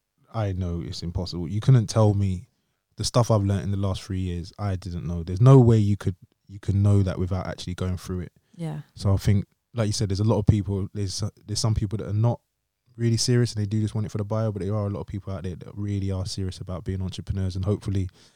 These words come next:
Speaker 1: some of the listeners here will be able to draw inspiration from, from your, um, from your social media like I have. So keep on doing what
Speaker 2: I'll
Speaker 1: you're
Speaker 2: do
Speaker 1: doing,
Speaker 2: more
Speaker 1: man.
Speaker 2: of that.
Speaker 1: Yeah,
Speaker 2: Yeah. I'm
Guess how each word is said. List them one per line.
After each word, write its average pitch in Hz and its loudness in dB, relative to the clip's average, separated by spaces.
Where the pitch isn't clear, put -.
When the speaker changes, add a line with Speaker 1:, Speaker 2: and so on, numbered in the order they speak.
Speaker 1:
some 107 0
of 104 4
the 104 2
listeners 101 0
here 95 0
will 101 -2
be 104 2
able 98 0
to 101 -4
draw 101 2
inspiration 95 -2
from, 92 -4
from 95 -4
your, 92 -2
um, 90 -2
from - -6
your 92 0
social 95 0
media 95 0
like 87 -8
I 98 -2
have. 87 -8
So 90 -8
keep 131 8
on 127 10
doing 120 10
what 104 4
Speaker 2:
I'll 95 4
Speaker 1:
you're 110 6
Speaker 2:
do 117 6
Speaker 1:
doing, 110 8
Speaker 2:
more 87 2
Speaker 1:
man. 95 2
Speaker 2:
of 95 -4
that. - -8
Speaker 1:
Yeah, 113 4
Speaker 2:
Yeah. 110 6
I'm 98 4